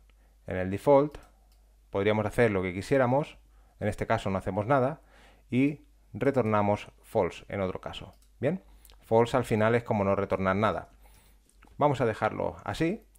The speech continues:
y lo que estamos haciendo con esto es que ahora en lugar de llamar a resta, vamos a llamar a calcular. L-, eh, y vamos a poner el resultado es, vamos a poner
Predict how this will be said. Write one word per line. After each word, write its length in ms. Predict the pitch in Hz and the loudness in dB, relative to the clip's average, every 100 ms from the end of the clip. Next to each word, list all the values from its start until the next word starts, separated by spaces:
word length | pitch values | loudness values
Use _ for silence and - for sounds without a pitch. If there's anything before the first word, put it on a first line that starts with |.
| - - _ - | -20 -20 _ -4
y 100 | 120 | 0
lo 120 | 120 | 0
que 40 | |
estamos 240 | 117 170 175 | 2 0 2
haciendo 280 | 160 151 | 0 0
con 120 | 127 135 | 0 0
esto 320 | 156 - 123 | 0 0 2
es 160 | 143 | 2
que 120 | - 113 | 2 2
ahora 160 | 123 | 4
en 80 | 113 | 2
lugar 240 | 104 113 | 4 4
de 80 | 113 | 4
llamar 200 | 104 101 | 2 2
a 80 | 92 | 2
resta, 520 | 131 147 120 160 170 - - - - - - - - | 0 -2 -4 -6 -8 -16 -20 -20 -20 -20 -20 -16 -4
vamos 240 | 127 123 | -4 -2
a 40 | |
llamar 500 | 110 101 107 117 104 - | -2 0 0 0 -4 -10
a 80 | |
calcular. 600 | 95 92 - 110 101 87 - _ _ _ _ _ _ - - _ _ - | -8 -8 -2 2 2 0 -20 _ _ _ _ _ _ -20 -20 _ _ -14
L-, 260 | 98 92 - | -8 -8 -8
eh, 180 | 98 92 | -8 -4
y 40 | |
vamos 280 | 95 101 113 | -4 -4 -4
a 40 | |
poner 380 | - 120 110 139 - - - - - - - - - | -2 -2 -2 -6 -20 -20 -20 -20 -20 -20 -20 -20 -12
el 160 | 90 | -10
resultado 720 | 87 90 92 - 120 117 160 - - - - - - - - - - | -8 -8 -6 0 0 0 -4 -10 -20 -20 -20 -20 -20 -20 -20 -20 -6
es, 400 | 135 123 156 - - - _ _ _ _ _ _ _ _ - | 2 2 2 -6 -20 -20 _ _ _ _ _ _ _ _ -18
vamos 300 | 104 104 101 | -4 -2 -2
a 80 | 104 | -4
poner 480 | 101 101 101 95 90 | -4 -2 0 -2 -6